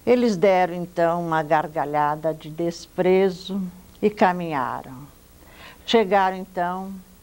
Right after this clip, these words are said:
à bacia do Tiberíades. E lá no Tiberíades, ele olhou ao longe, vinha vindo um barquinho.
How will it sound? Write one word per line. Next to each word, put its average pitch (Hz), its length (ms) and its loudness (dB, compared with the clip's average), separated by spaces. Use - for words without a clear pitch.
à 175 140 0
bacia 180 580 -4
do 165 140 -8
Tiberíades. 160 1300 -8
E 330 140 6
lá 285 400 4
no 208 180 -2
Tiberíades, 175 1160 0
ele 240 200 4
olhou 240 320 4
ao 220 160 2
longe, 247 840 0
vinha 226 420 4
vindo 208 420 2
um 214 80 4
barquinho. 180 1040 -4